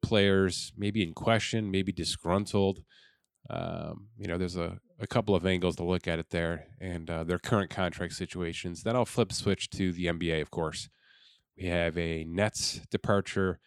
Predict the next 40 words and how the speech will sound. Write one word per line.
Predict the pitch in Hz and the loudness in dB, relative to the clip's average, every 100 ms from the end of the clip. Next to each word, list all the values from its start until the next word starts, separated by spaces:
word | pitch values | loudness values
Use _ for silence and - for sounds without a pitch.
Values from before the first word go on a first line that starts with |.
| _ _ _ _ | _ _ _ _
and | 90 | -8
a | 82 | -4
seventy-sixers | 92 85 85 - 85 - 80 | -2 -2 -4 -4 -4 -6 -10
departure, | - 82 80 - | -6 -4 -2 -4
of | 80 - | -8 -6
course. | 82 80 | -10 -8
Two | - 117 95 - | -2 0 0 0
polarizing | 107 123 110 104 87 85 | 4 6 8 6 4 -2
teams | 80 92 85 80 - - _ _ _ _ - _ | -6 -4 -4 -6 -10 -16 _ _ _ _ -20 _
hitting | - 107 90 | 0 2 4
the | 90 | 4
offseason. | 90 - - 85 82 82 80 - _ _ _ _ _ _ _ _ _ - | 4 2 -4 -6 -4 -6 -8 -14 _ _ _ _ _ _ _ _ _ -2
Is | 101 92 | 0 4
there | 101 | 4
room | 92 104 98 | 6 6 4
to | 87 | 2
move? | 95 131 131 120 104 | 6 8 8 6 4
Is | 92 | 2
there | 92 92 | 4 4
room | 98 92 | 4 0
to | 82 | -4
breathe | 95 107 104 104 95 | 2 4 6 4 4
on | 95 | 2
those | 95 87 | 2 2
rosters? | 95 90 82 90 90 82 | 4 4 4 0 -2 0
What's | 95 - | 0 0
the | 98 | -4
cap | - 90 - | 0 0 0
look | 87 | -2
like | 95 - | -2 -2
next | 87 78 - | -4 -4 -2
year? | 85 87 - _ | -2 -2 -6 _
What | 90 95 | -2 0
do | |
those | 87 82 | 0 -2
contracts | - 90 - 85 - | 0 0 2 -2 -2
look | 92 - | -6 -4
like | 85 - | -6 -4
going | 85 80 | -4 -4
forward? | - 85 82 | -4 -4 -2